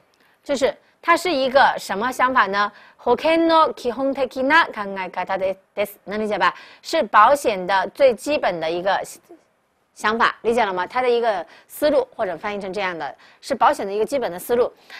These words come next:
那么谁是这个思路呢？というのが，理解了吧？这是它的小主语，这一点，という叫做这个的，就是这一点，就是它的一个基本思路。那么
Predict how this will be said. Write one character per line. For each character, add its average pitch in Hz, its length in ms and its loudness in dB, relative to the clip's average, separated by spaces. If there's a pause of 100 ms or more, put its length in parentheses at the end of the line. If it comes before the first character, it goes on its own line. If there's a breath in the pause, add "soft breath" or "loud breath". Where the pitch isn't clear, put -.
(160 loud breath)
那 339 100 -2
么 330 160 2 (160 loud breath)
谁 247 420 4
是 359 200 0
这 285 160 2
个 247 100 2
思 254 160 -2
路 247 140 4
呢？ 214 240 -2 (260 loud breath)
と 339 160 0
い 285 180 4
う 262 60 4
の 233 220 -2
が， 285 180 2 (240)
理 254 140 -4
解 254 100 2
了 220 100 0
吧？ 208 220 2 (160 loud breath)
这 - 100 -4
是 294 120 0
它 285 120 0
的 269 120 2
小 190 160 -2
主 226 120 0
语， 240 220 -2 (400 soft breath)
这 403 140 6
一 311 80 6
点， 170 340 -4 (320)
と 339 100 0
い 254 160 0
う 170 80 -4 (140)
叫 349 180 4
做 254 140 4
这 285 160 -2
个 214 100 -2
的， - 160 -6
就 - 80 -6
是 262 80 0
这 370 200 0
一 311 40 0
点， 196 240 -4 (220)
就 226 140 -6
是 202 100 -4
它 214 140 -6
的 196 100 -2
一 185 80 -2
个 202 80 -4
基 220 160 -4
本 180 160 -6
思 - 160 -6
路。 214 160 0 (320 loud breath)
那 349 140 0
么 339 160 2